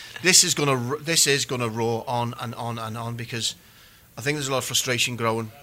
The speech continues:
If you bear in mind that the, that the, the,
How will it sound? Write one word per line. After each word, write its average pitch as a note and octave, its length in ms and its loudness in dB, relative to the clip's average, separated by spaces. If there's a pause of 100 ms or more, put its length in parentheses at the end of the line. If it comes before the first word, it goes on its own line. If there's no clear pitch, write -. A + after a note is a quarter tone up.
(760)
If D#3+ 160 2
you D#3+ 80 2
bear F3+ 200 10
in D#3+ 80 6
mind C#3+ 260 6
that B2+ 160 -2
the, C#3 160 -4
that B2 280 -8
the, B2+ 200 -6 (100)
the, A#2+ 280 -4